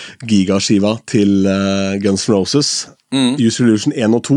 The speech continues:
Speaker 1: og det er da forventet at den kommer til å tapetsere Billboard i evigheter, begge de to øverste plassene.
Speaker 2: Mm.
Speaker 1: Eh, ja, de gjorde det i en uke, eh, for,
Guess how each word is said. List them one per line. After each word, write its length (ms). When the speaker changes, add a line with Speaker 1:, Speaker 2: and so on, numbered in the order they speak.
Speaker 1:
og 60
det 60
er 120
da 80
forventet 360
at 80
den 100
kommer 140
til 80
å 40
tapetsere 540
Billboard 340
i 100
evigheter, 360
begge 180
de 80
to 120
øverste 300
plassene. 400
Speaker 2:
Mm. 400
Speaker 1:
Eh, 180
ja, 180
de 100
gjorde 200
det 360
i 60
en 140
uke, 320
eh, 360
for, 220